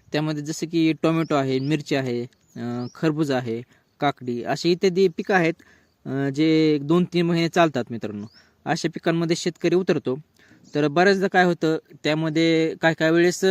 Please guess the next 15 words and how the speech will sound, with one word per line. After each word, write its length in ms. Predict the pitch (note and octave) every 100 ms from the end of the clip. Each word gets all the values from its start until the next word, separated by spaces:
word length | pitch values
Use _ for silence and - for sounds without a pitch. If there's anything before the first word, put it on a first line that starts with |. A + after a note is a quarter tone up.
| F#3
भरपूर 300 | F#3+ F#3 G3
पैसे 220 | G#3 F#3+ E3+
राहतात 320 | D3+ A#2 G2 - _ _ _ -
आणि 120 | B2 -
काय 140 | D#3
काय 160 | E3 E3+
वेळेस 340 | F3 F3 - F3+ F3
खर्चसुद्धा 460 | - G3 - G3 F3
निघत 240 | F3+ D#3+
नाही 120 | C#3 A#2+
मित्रांनो. 380 | A2+ G#2 G2+ A2 _ _ - B2
जे 120 | D3
आपल्या 280 | D#3 F3 E3
पैसे, 280 | F3+ -
अं, 400 | D#3+ - D3+ D3+